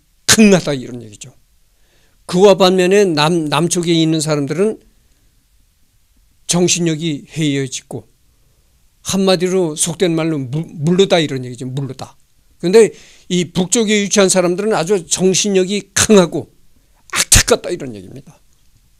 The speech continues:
우리가 그 점으로 한번 생각해 볼 수가 있는데, 이 남북한도, 자, 보십시오. 남한은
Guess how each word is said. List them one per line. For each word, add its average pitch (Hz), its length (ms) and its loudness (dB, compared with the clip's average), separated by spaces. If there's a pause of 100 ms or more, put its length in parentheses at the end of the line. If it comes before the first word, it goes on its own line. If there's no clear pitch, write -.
(640)
우리가 202 300 2
그 185 180 0
점으로 202 320 2
한번 165 220 -4
생각해 151 640 -4
볼 156 140 -8
수가 - 200 -8
있는데, 131 360 -8
이 151 180 -6
남북한도, 131 960 -8 (1040)
자, 123 420 -4
보십시오. 135 480 -10 (220)
남한은 175 800 0